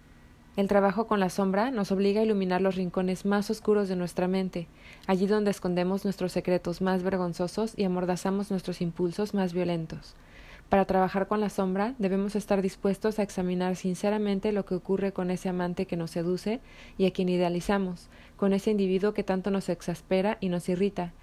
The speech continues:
con ese grupo religioso o étnico que nos aterra o nos cautiva. Trabajar con la sombra supone, en fin,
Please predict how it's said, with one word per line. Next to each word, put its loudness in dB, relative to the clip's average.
con 2
ese 4
grupo 0
religioso 2
o 2
étnico 0
que -2
nos -2
aterra 0
o -2
nos -2
cautiva. -2
Trabajar 4
con 0
la 2
sombra 0
supone, 0
en -2
fin, 0